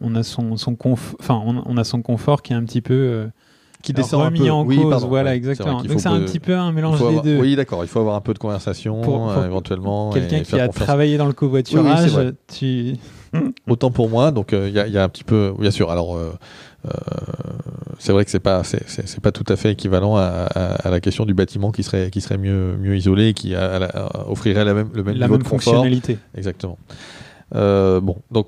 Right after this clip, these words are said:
Speaker 2: on voit de toute manière que la frontière est un petit peu, un petit peu ténue. Mais bon, donc la question, c'est, c'est,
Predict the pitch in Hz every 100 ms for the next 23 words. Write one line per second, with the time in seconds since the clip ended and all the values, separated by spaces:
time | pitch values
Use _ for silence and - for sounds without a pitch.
0 | 120 107 120 143 127 123 123 135 123 107
1 | - 107 - 123 98 90 104 104 101 92
2 | 98 - - 98 101 101 104 95 87 _
3 | _ 113 107 123 117 120 127 117 98 92
4 | - 95 90